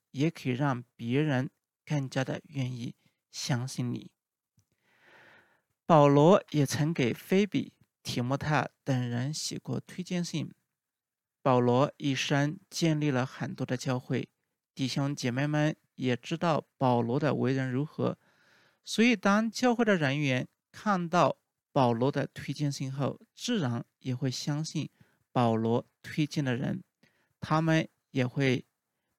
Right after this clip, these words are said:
被去到的教会友善对待。同样的，如果我们去到一个很有爱、蛮有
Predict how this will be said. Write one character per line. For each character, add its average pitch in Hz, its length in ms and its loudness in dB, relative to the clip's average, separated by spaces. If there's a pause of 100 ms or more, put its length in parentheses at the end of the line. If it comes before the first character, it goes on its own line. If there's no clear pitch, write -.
被 139 220 4
去 - 500 -2
到 170 160 0
的 139 140 2
教 131 320 0
会 - 380 -2 (280)
友 131 320 -2
善 - 360 -6 (160)
对 120 180 -8
待。 - 300 -8 (1300)
同 160 160 2
样 202 180 6
的， 139 220 6
如 156 240 2
果 139 200 4
我 123 40 4
们 131 360 0
去 - 140 -12
到 139 200 2
一 135 80 0
个 131 260 -2
很 139 260 -6
有 170 120 0
爱、 143 440 0
蛮 139 320 -4
有 151 160 -2